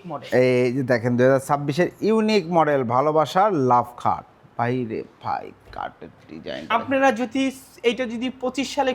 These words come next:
Speaker 1: কোনো জায়গায় আমাকে দেখাইতে পারেন, আমাদের ভিডিও, অন্য ভিডিও, আমি মালটা ফ্রি দিয়ে দেবো।
Speaker 2: ধন্যবাদ।
Speaker 1: ছাব্বিশ, ছাব্বিশ।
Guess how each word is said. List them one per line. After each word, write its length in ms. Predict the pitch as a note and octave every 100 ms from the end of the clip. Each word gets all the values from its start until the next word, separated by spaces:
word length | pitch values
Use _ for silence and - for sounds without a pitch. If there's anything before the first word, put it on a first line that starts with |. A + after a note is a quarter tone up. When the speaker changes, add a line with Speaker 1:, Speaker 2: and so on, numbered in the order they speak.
| B3+
Speaker 1:
কোনো 280 | C4 C4 A#3
জায়গায় 300 | G#3 G#3+ A3+
আমাকে 280 | G#3+ G#3+
দেখাইতে 380 | F3 F3+ A3 G3+
পারেন, 280 | G3 A3 A3
আমাদের 360 | F#3+ G3 G3+ F#3+
ভিডিও, 300 | F3 G3 G#3
অন্য 280 | G3 G3+
ভিডিও, 340 | F#3+ F3+ G#3 D#4 - - _ - -
আমি 160 | F#3
মালটা 260 | F3+ D#3+ D#3
ফ্রি 180 | - D3+
দিয়ে 280 | B2 B2 -
দেবো। 600 | _ _ _ _ - G2+
Speaker 2:
ধন্যবাদ। 260 | - G1+
Speaker 1:
ছাব্বিশ, 500 | - B3 G3+ A3 D#4+ D#4+ -
ছাব্বিশ। 480 | G3+ D#3 C#3 C#3+ -